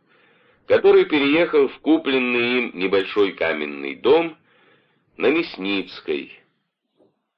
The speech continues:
За обедом литераторы вспомнили уехавшего в Италию Шевырева и послали ему коллективное письмо, в которое Погодин вписал строки.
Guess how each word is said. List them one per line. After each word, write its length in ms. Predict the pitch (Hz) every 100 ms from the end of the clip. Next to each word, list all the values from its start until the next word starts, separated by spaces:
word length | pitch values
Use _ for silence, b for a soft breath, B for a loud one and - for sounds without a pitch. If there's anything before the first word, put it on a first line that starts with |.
| _ _
За 240 | - 92
обедом 720 | 95 90 101 107 104 95 87 -
литераторы 720 | - 90 87 87 95 - 107 85
вспомнили 880 | - - 95 101 95 92 87 85 - _ _ _
уехавшего 760 | - 85 104 104 90 - 87 78
в 120 | 76
Италию 640 | 76 85 87 87 85 82 - _ _ _ _ _ _ _
Шевырева 840 | - 101 95 95 104 92 67 60 - _ _ _ _ _ _ _ _ _
и 120 | - 113
послали 480 | 156 - 185 185
ему 240 | 170 160 175
коллективное 680 | 156 147 - 156 156 151
письмо, 720 | 135 135 - 90 92 90 85 - _ _ _ _
в 100 | -
которое 440 | 85 92 92 87
Погодин 500 | 82 78 113 139 135
вписал 520 | 123 _ 67 78 85 87
строки. 800 | - _ 71 78 76 - 65